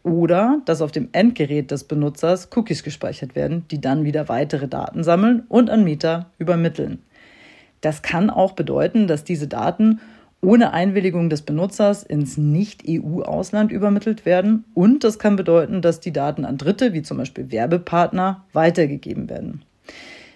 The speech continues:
Ich benutze hier mit Absicht die Formulierung kann, denn hier leiten wir direkt über zum zweiten Problem. Die einfach verständliche Information über die Datenverarbeitung durch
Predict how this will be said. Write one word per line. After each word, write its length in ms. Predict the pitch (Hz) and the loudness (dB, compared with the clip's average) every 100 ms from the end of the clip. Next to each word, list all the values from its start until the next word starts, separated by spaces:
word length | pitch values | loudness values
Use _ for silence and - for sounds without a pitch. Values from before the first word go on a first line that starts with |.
| _ - | _ -10
Ich 100 | 160 | 2
benutze 300 | 208 254 - | 4 4 6
hier 100 | 226 | 4
mit 240 | 208 - | 4 0
Absicht 320 | 214 - 214 | -4 0 -2
die 80 | 190 | -2
Formulierung 640 | - 175 170 165 143 135 _ | 0 2 2 2 0 -4 _
kann, 520 | - 220 180 226 262 - _ | 0 2 4 4 4 0 _
denn 300 | 165 165 170 - | 0 2 0 -6
hier 300 | - 180 156 | -4 -2 0
leiten 340 | 156 160 180 | 0 0 -2
wir 100 | 151 | -6
direkt 520 | 143 151 160 247 - | -6 -4 -2 -2 -4
über 460 | - 190 202 214 214 | -6 2 2 2 -2
zum 380 | - 208 202 202 - | -4 0 2 0 -4
zweiten 540 | - - 156 165 170 143 | -18 -8 -2 -2 -2 -4
Problem. 560 | 151 135 127 - - - - - - - _ 180 | -6 -6 -6 -6 -8 -16 -20 -20 -20 -20 _ -2
Die 180 | 185 | -2
einfach 540 | - 180 254 254 247 226 | 0 4 4 4 0 -2
verständliche 1120 | - 156 - 165 214 233 180 160 - 151 151 147 - | -6 -8 -2 4 4 4 2 -2 -4 -6 -6 -12 -2
Information 1300 | 190 180 180 165 156 - 165 185 220 214 214 214 - | -2 0 0 0 -2 -6 0 4 4 6 4 2 -2
über 300 | 180 180 180 | -2 0 -2
die 240 | 180 151 | -4 -8
Datenverarbeitung 1300 | 143 151 147 143 - 156 - - - 156 156 147 147 | -6 -4 -4 -6 -6 -12 -12 -12 -10 -8 -6 -6 -4
durch 340 | 165 160 | -6 -6